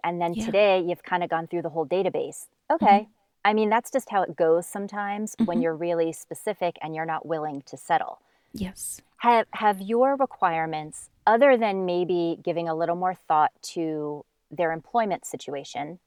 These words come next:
Speaker 1: or how they're spending their time,
Speaker 2: Mm-hmm.
Speaker 1: probably, eh, has anything else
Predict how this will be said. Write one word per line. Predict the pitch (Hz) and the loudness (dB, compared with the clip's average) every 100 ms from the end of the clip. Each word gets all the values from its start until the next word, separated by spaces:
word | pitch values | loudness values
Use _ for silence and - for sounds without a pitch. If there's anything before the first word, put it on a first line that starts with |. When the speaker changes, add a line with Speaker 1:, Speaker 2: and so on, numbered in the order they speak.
| _ | _
Speaker 1:
or | 180 190 | 2 4
how | 180 220 | 4 2
they're | 202 | 2
spending | 180 - 170 160 151 | -4 -6 -4 -4 -6
their | 147 | -8
time, | - 165 143 135 170 _ - | -8 -10 -10 -10 -16 _ -4
Speaker 2:
Mm-hmm. | 190 196 | -4 -2
Speaker 1:
probably, | 156 139 151 - _ _ _ _ _ _ | -2 -2 -6 -10 _ _ _ _ _ _
eh, | - - - | -14 -8 0
has | 208 208 | 0 2
anything | 254 302 240 | 0 0 -4
else | 190 170 | -4 -8